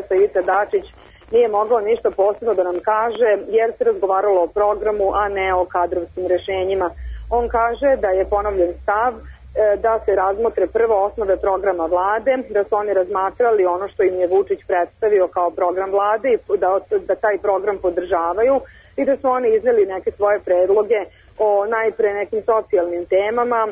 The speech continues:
onda o evropskim standardima i budućim reformama. E, Dačić kaže da su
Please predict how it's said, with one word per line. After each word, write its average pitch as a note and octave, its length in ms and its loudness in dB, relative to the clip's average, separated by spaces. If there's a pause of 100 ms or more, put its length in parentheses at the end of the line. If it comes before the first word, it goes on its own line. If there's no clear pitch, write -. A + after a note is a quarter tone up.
(140)
onda A#3+ 340 0
o F#3 180 4
evropskim F#3 480 -4
standardima G#3+ 840 -2
i G#3 120 0
budućim F#3 500 0
reformama. F#3 600 0
E, - 640 -2
Dačić C#4+ 360 -4
kaže D4+ 320 0
da C4 140 2 (160)
su B3 80 0